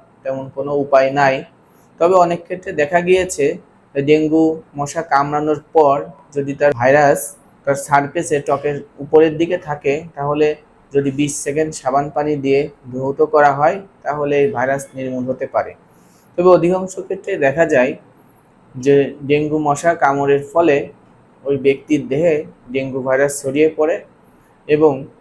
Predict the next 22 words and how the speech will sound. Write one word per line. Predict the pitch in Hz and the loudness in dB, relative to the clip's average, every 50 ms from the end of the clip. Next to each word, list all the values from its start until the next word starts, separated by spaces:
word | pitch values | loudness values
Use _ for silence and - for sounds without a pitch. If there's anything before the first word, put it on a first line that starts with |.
| _ _ _ _ _ _ | _ _ _ _ _ _
আহ, | - 131 131 120 | -6 -4 -2 0
এর | 135 143 143 - | 0 0 0 -2
থেকে | 170 160 170 160 | -6 -4 -4 -2
পরিত্রাণের | 165 156 151 151 147 151 151 151 147 147 147 147 143 | 2 4 4 4 4 2 0 0 0 0 -2 -6 -4
কোনো | - 147 151 156 160 | -4 -4 -2 0 -2
উপায় | 156 151 - 151 147 151 | -2 0 2 2 2 2
নেই। | 156 165 190 208 226 - _ _ _ _ _ _ - | 0 -2 -4 -6 -8 -10 _ _ _ _ _ _ -2
তবে | 139 135 135 147 170 214 247 - _ _ _ _ - | 0 2 4 4 2 2 0 -8 _ _ _ _ -4
যদি | 143 143 139 139 | -4 -4 -2 -4
সত্যি | - - 139 139 - - 165 165 | -4 -4 -4 -4 -4 -6 -8 -6
তিনি | 170 175 175 175 | -6 -6 -6 -4
ডেঙ্গু | 156 151 151 151 147 143 147 | 0 0 2 2 0 -2 -2
ভাইরাসে | 135 139 143 156 160 156 - 175 | -2 0 0 0 0 -2 -2 -2
আক্রান্ত | 147 139 - - 143 143 143 139 143 | -2 -2 -2 -4 -4 -4 -4 -6 -8
হন | 143 139 151 165 160 127 113 110 - _ _ | -4 0 2 2 2 2 -2 -10 -16 _ _
পরবর্তীতে | - 139 147 151 151 147 147 147 - 160 - 208 190 196 | -2 0 2 2 2 2 0 -2 -4 -12 -14 -14 -14 -12
চিকিৎসার | - 160 147 156 180 185 - - 208 214 196 | -10 -8 -4 -4 -4 -4 -4 -4 -4 -4 -2
মাধ্যমে | 185 160 151 135 143 165 165 180 196 202 - _ _ _ _ _ _ - | -2 -2 -2 -2 -4 -8 -8 -8 -10 -14 -20 _ _ _ _ _ _ -8
তার | 143 139 | -8 -6
জ-, | 135 143 131 135 | -4 -4 -4 -4
সুস্থতা | - - - 143 139 - - 147 143 143 143 | -6 -8 -8 -8 -8 -8 -8 -6 -4 -4 -4
সম্ভব। | 139 - 131 123 123 120 113 - | -4 -6 -8 -6 -4 -2 -2 -4